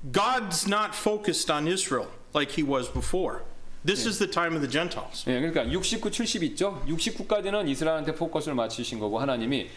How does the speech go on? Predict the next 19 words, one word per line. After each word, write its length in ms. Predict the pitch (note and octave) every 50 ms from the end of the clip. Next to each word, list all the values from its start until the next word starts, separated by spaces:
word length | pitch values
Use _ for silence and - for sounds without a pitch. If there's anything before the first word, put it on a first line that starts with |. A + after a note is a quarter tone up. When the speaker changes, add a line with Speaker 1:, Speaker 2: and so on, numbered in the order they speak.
| - - - -
Speaker 2:
육십구, 420 | D#3 F#3+ F#3 - A#3 - - G#3+
칠십 340 | - A#3 A#3 - A3+ G#3 -
사이에 220 | A3 G#3+ G3+ F#3+ -
갭이 240 | - D3 E3 D#3+
있는데, 360 | E3+ D#3 D#3 D3 D3 D3+ C3+ A#2+
요 200 | D#3 F#3+ G3 F#3+
갭 200 | - D#3 D#3+ D#3+
사이에는요, 640 | - F#3 E3+ D#3 D3+ C#3+ C#3 B2+ A#2 A#2 C3 C#3+ - - - -
이방인은 560 | - D#3+ F3+ G#3+ G3+ A#3 A3+ A3 A3 A3 G#3+ E3
우리한테 420 | C#3 D3 E3 F#3+ G3 F3+ D#3+ F3+
하나님이 300 | F3 E3+ E3 D#3 D#3+ E3+
초점을 320 | - B3 A#3+ - B3+ G3+
맞추신다는 560 | D3+ A#2+ A2+ - B2 - - G#2+ G2 F#2+ F2+ E2+
겁니다. 280 | E2+ E2+ D#2 - - C#3
Speaker 1:
God 240 | F#3+ G3+ A#3 B3 A#3+
is 140 | A3+ F3 F#3
now 200 | A3 A#3 A#3+ B3
using 520 | B3+ A3+ A#3 A#3+ A#3 - - A3+ G#3 E3+ -
churches 920 | - - - B3 A#3+ A#3 A#3 - - C#3 A2+ - - - - - - -